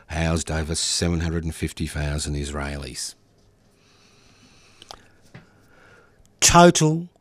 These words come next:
failure of the Israeli security apparatus. When we see the Israeli response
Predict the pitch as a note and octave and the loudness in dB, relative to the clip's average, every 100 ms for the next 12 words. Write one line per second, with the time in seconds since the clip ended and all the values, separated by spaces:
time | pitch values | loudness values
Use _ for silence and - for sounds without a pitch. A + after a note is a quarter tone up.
0 | _ - - - C3 C3 A2 F2 C#2+ C#2+ | _ -14 -12 4 8 10 8 6 0 -8
1 | - _ _ _ _ - F2+ F#2 F#2 F#2 | -16 _ _ _ _ -6 -2 0 0 4
2 | G#2 G#2+ G#2 G2+ G2 - - F#2+ - G2 | 6 6 4 2 0 -4 -4 -4 -2 0
3 | F2 F2 E2 D#2+ - _ _ E2 E2 D#2 | 2 0 -2 -8 -10 _ _ -6 -4 -2
4 | D2+ D#2+ D#2 - - - - - - _ | -2 -2 -4 -8 -12 -10 -10 -12 -18 _
5 | _ _ _ _ _ _ _ _ - - | _ _ _ _ _ _ _ _ -20 -20
6 | - - - - _ - A#2+ F3 E3 - | -20 -20 -20 -20 _ 6 8 10 8 4
7 | C3 B2 A2+ G#2+ G2 F#2+ G2 G#2 G#2+ G#2 | 2 4 6 4 2 2 4 4 4 2
8 | G2+ F#2+ G2 - _ _ _ _ _ _ | 2 0 -4 -12 _ _ _ _ _ _
9 | - F2 E2+ - - - F#2 - - - | -12 -6 -2 -2 0 2 2 2 -8 -6
10 | - - - | -4 -4 -8